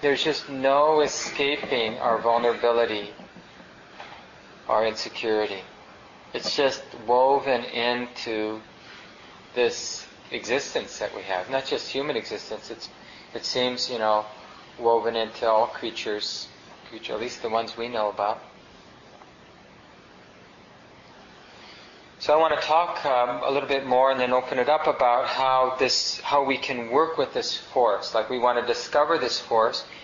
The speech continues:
and then we want to, uh, like, as we learn to attune to it,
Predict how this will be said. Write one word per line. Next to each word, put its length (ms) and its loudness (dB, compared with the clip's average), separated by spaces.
and 120 0
then 120 2
we 100 2
want 320 4
to, 1040 -4
uh, 340 2
like, 260 0
as 160 0
we 200 0
learn 260 2
to 200 0
attune 340 -2
to 140 4
it, 100 2